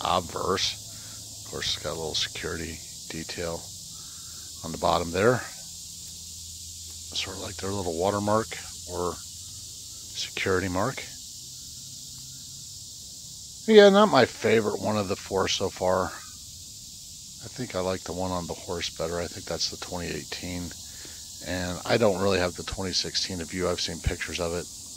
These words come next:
It does look pretty good too. So I have to hold one in hand first to really make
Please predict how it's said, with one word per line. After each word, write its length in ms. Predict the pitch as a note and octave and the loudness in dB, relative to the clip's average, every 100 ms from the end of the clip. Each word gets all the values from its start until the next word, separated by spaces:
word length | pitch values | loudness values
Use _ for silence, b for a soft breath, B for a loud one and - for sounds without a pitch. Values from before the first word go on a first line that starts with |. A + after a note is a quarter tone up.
| - - - - - - - | -14 -14 -14 -14 -14 -12 -6
It 160 | F#2 | -6
does 200 | D#2+ E2 | -4 -4
look 140 | D#2+ D#2 | -4 -6
pretty 180 | - E2+ | -6 -6
good 180 | E2 D#2 - | -4 -6 -4
too. 280 | - F2 E2 | -4 -4 -4
So 420 | - - D#2+ E2 B B B B B - | -4 -4 -4 -4 B B B B B -8
I 40 | G#2 | -4
have 180 | B2+ - | -4 0
to 120 | F#2 | 0
hold 200 | G#2 G#2 | 0 0
one 200 | F#2+ F2 | 0 -2
in 80 | D2 | -4
hand 280 | F2 F2 E2 | -6 -6 -8
first 440 | - D2+ D#2 - | -6 -4 -4 -6
to 120 | - | -6
really 200 | D#2+ D#2+ | -4 -4
make 360 | E2 E2+ - | -4 -6 -8